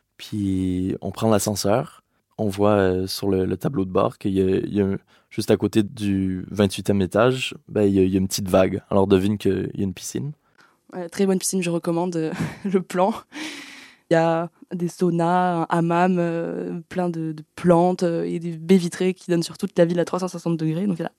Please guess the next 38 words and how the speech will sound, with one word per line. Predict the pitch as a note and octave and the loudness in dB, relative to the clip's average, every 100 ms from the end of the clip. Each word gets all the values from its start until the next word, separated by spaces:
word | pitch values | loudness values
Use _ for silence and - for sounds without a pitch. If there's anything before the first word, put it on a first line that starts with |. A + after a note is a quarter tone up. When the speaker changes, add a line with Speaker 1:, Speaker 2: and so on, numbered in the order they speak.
| - | 0
Speaker 2:
ok. | A#3+ - | 0 2
Et | G#3 A3 - - - _ _ - F#3+ | 0 -2 -18 -20 -20 _ _ -2 0
tout | - | 2
fonctionnait, | A#3 G#3 - F#3+ G#3+ | 2 0 2 2 4
bien | F#3 | 4
sûr, | F3+ A3 | 2 -2
parce | F#3 | -4
que | - F3 E3+ | -4 -2 -2
ces | F3+ | -2
gens-là, | F3+ F3+ | -2 -2
ils | F#3+ F3 | -2 -4
laissent | F3+ F3 - | -6 -6 -12
tout | - F#3 | 2 4
allumer, | E3+ E3+ F#3+ | 4 2 2
même | F3+ E3+ | 0 0
la | D#3+ | 2
nuit. | F#3+ D#4 _ _ - _ _ - | 2 0 _ _ -20 _ _ -4
Donc | F#3+ - | -2 2
on | |
avait | F3+ E3+ | 2 4
même, | F3 E3+ E3+ | 4 4 2
euh, | D#3 E3 | 0 -2
la | E3 | 2
musique | E3 E3 G#3+ - | 2 2 -2 -4
avec | F#3+ - | -6 -2
un | F3 | -4
petit | - - - | -4 -12 -4
opéra, | E3 E3+ E3 G#3+ - _ _ _ _ _ | 0 0 -2 -6 -10 _ _ _ _ _
<laughs> | - - - - | -12 -10 -10 -6
ce | |
qui | G#3 | -4
était | G3+ | 0
assez | G3 - | 2 2
royal. | F3+ F3 | 0 0
Donc | F#3+ F3 | 0 -2
là, | E3+ D#3+ | -4 0
bon, | E3+ B3 - _ - _ _ - | 2 2 0 _ -20 _ _ -2
ok. | B3 | 4